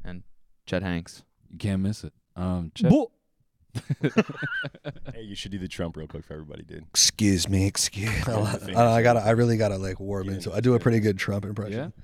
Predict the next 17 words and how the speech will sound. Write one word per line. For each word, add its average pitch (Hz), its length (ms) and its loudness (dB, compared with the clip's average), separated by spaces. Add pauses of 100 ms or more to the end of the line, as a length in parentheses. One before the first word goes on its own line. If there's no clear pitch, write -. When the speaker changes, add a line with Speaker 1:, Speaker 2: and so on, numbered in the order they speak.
(280)
Speaker 2:
Yeah? - 0 -
Hit 147 160 -10
it. - 60 -18 (1300)
Speaker 3:
As 156 240 2
you 175 140 4
all 190 220 8
know, 196 400 8
I'm 151 580 0
running 143 340 2
for 160 140 -2
president 170 520 2
again. 135 680 2
It's - 180 -6
gonna 143 240 -2
be 143 140 2
so 165 420 2
great. 160 380 2